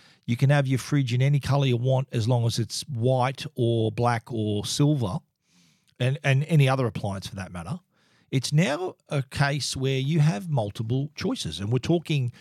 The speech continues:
setting up the, you know, in the kitchen, in the lounge room, laundry room, and L G had some really nice spaces set up to,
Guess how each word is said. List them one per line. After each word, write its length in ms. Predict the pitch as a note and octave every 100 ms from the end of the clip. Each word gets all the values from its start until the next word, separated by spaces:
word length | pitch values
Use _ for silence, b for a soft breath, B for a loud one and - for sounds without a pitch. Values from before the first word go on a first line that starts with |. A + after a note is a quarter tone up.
| B B -
setting 360 | - D3 C#3
up 120 | A#2+ -
the, 140 | A2+
you 100 | A#2+
know, 60 | A2+
in 140 | A#2+
the 80 | G#2
kitchen, 520 | - B3+ - A#3 A3+
in 120 | A3 A#2
the 80 |
lounge 420 | G#2+ G3+ G#3 G3+ F#3+
room, 360 | G3 F#3+ F#3+
laundry 500 | C3 D#3+ G3 F3+ F3
room, 420 | E3 E3 E3 E3+ D3+ b b b
and 260 | C3 C#3 C#3+ -
L 180 | F3
G 300 | D#3+ D3+ D#3
had 220 | B2 C#3+ -
some 160 | C#3
really 180 | D3+ D3
nice 260 | C#3 C3 A#2+
spaces 680 | - C#3 C#3+ - B2 A2+
set 260 | - D#3 C3
up 240 | B2 - - b b b -
to, 580 | - D3+ C3+ B2+ A#2+